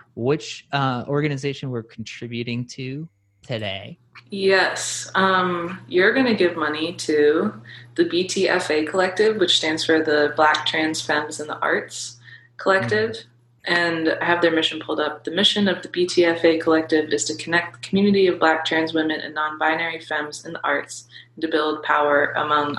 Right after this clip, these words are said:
Speaker 2: ourselves." Um, and I know that earlier on this year, they were paying bail for Black trans people. And,
Speaker 1: Mm-hmm.
Speaker 2: um,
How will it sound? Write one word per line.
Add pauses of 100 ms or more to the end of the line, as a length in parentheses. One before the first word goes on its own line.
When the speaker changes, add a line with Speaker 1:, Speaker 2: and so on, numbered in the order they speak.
Speaker 2:
ourselves." (720)
Um, (840)
and
I
know
that (240)
earlier
on (180)
this
year,
they
were
paying (360)
bail
for (440)
Black
trans
people. (220)
And, (180)
Speaker 1:
Mm-hmm.
Speaker 2:
um,